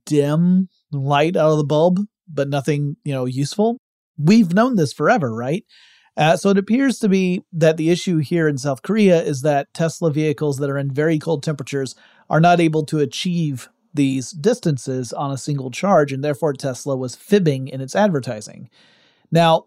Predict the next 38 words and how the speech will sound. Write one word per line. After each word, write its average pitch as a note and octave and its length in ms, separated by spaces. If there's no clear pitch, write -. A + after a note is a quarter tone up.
y'all G3+ 300
know E3+ 520
I D3 100
can E3 180
get D3 320
a D#3+ 80
bit D3 260
harsh - 580
on C3 220
Tesla, - 580
but D#3+ 220
in F3 160
this A#3 220
case, D3+ 500
I D#3+ 140
think G3+ 320
this D#3+ 260
lawsuit D3+ 460
might G3+ 360
be D#3 160
a C#3+ 100
bit C3+ 260
much. C3+ 480
I D#3+ 40
mean, E3 280
it's G3 300
pretty D4+ 400
well G#3+ 320
understood F3 680
that B2+ 160
cold D#3+ 320
temperatures D3 580
affect D3 640
battery C#3+ 460
life. - 460
Uh, C3+ 180
folks E3+ 340
using E3+ 480